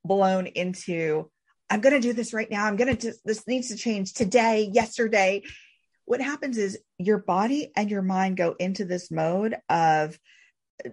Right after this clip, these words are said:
deprivation, of, "You're depriving me." So I'm going to then, as a result, I'm going to go for that maybe sugary snack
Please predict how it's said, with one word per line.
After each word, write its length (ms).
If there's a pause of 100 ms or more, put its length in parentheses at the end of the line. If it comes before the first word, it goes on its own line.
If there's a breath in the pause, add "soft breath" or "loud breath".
deprivation, 640
of, 440
"You're 160
depriving 640
me." 280 (1200)
So 600 (120)
I'm 220
going 260
to 120
then, 540
as 220
a 60
result, 640 (360 soft breath)
I'm 200
going 220
to 100
go 180
for 200
that 340 (260 soft breath)
maybe 200
sugary 540
snack 540